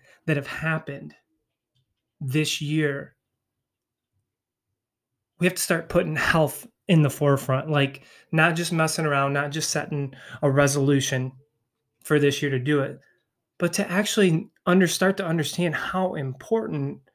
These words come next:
and how you can be affected by outside forces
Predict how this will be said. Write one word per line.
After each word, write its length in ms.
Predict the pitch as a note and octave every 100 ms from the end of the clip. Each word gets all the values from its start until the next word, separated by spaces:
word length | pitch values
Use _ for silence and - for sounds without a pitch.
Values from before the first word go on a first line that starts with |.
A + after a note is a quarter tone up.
| _ _ -
and 100 | D3
how 300 | - F3 E3+
you 240 | D#3 E3+
can 200 | F#3 E3+
be 160 | D3+ D#3
affected 720 | C#3+ - E3+ G3 - C#3+ - _ _ _ _ _ _ _ _ _ _ _ _ _ _ _
by 320 | D#3 D3 D3+
outside 460 | D3+ F3 - E3+ D3+
forces 760 | - F3+ G3 D#3 C#3+ C#3 -